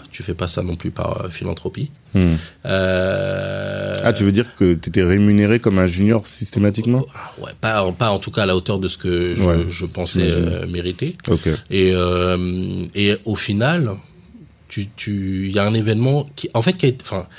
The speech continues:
Speaker 1: c'est compliqué parce que je
Speaker 2: Mhm.
Speaker 1: commence ma carrière, euh, en deux mille un.
Speaker 2: Ok.
Speaker 1: Euh, et je pars, à la fin de mon premier stage,
Speaker 2: Mhm.
Speaker 1: je pars aux États-Unis.
Speaker 2: Ok.
Speaker 1: Et je pars aux États-Unis,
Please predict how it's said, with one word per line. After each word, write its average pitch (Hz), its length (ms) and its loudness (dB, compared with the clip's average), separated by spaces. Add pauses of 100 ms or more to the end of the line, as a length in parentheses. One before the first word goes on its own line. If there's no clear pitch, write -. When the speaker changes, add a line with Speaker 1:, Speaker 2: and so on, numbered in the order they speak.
(220)
Speaker 1:
c'est 123 140 0
compliqué 139 360 0
parce 98 180 -2
que 95 80 4
je 90 60 6
Speaker 2:
Mhm. 92 60 2
Speaker 1:
commence 139 260 2
ma 107 120 0
carrière, 107 680 -4
euh, 92 160 -4
en 98 100 0
deux 110 120 4
mille 147 180 4
un. 147 100 2 (220)
Speaker 2:
Ok. 87 220 0 (1000)
Speaker 1:
Euh, 95 960 -6 (100)
et 110 140 2
je 110 140 2
pars, 175 640 -2
à 95 80 0
la 92 120 2
fin - 160 0
de 165 60 6
mon 127 80 4
premier 117 280 0
stage, 147 580 -4 (160)
Speaker 2:
Mhm. 85 140 0
Speaker 1:
je 107 160 2
pars 170 440 -2
aux 123 80 4
États-Unis. 117 500 -2 (200)
Speaker 2:
Ok. 156 220 2 (760)
Speaker 1:
Et 110 180 4
je 104 80 -2
pars 143 200 0
aux 135 40 2
États-Unis, 104 460 0